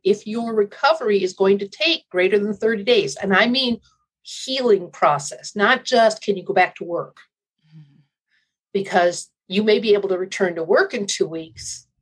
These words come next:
Speaker 1: but you're on light duty or, you know, the knee hasn't fully healed. So if your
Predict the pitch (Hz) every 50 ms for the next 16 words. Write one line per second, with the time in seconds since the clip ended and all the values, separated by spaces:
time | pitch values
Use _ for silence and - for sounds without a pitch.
0 | _ _ - 202 196 196 - 214 202 175 175 175 180 180 175 170 170 _ - 196
1 | 208 202 190 160 151 156 - 170 165 165 156 160 160 165 160 156 156 156 160 _
2 | _ _ _ _ _ 202 196 160 147 147 147 160 170 190 202 202 190 - - 196
3 | 185 190 - - - 190 170 175 170 - 196 185 156 - 156 - _ _ _ _
4 | _ _ _ _ - _ - - - - - 240 214 196 190 185 180 175 _ _
5 | _ _ _ _ _ _ _ _ _ - 208 196 196 - 185 170 175 180 175